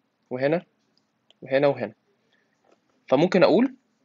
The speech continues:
ان كان عندي هنا دبليو ال داش ساين ثيتا،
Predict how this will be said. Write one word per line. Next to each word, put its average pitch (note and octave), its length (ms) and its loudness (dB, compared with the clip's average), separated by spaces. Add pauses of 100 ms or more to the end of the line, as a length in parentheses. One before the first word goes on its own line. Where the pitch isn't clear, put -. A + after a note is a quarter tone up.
(1900)
ان B2+ 360 -6 (200)
كان B2 140 -4
عندي C#3 320 2
هنا C3+ 120 0
دبليو D3 300 4
ال D3+ 160 0
داش D3 420 0 (1500)
ساين C#3+ 300 2
ثيتا، E3+ 340 -4